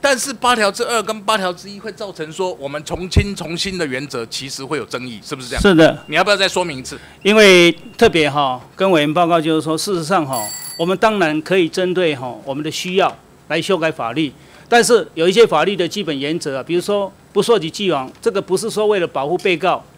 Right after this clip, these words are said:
Speaker 2: 因为这个就是一个，一个，一个刑法的一个，一个基本的原则。那么我们在这个所谓的从轻原则，这个也是立法的一个基本的一个，一个概念。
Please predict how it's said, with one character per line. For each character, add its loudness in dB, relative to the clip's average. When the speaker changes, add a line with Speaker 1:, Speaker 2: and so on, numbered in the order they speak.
Speaker 2:
因 -6
为 -2
这 -8
个 0
就 0
是 -4
一 -4
个， -2
一 -4
个， -4
一 -8
个 -2
刑 -6
法 -6
的 -10
一 -8
个， -8
一 -6
个 -6
基 -10
本 -8
的 -10
原 -6
则。 -14
那 2
么 8
我 2
们 0
在 4
这 0
个 0
所 -2
谓 6
的 2
从 -2
轻 2
原 0
则， -2
这 0
个 6
也 2
是 0
立 -4
法 -10
的 -10
一 -6
个 -8
基 -4
本 -8
的 -10
一 -6
个， -8
一 -8
个 -10
概 0
念。 0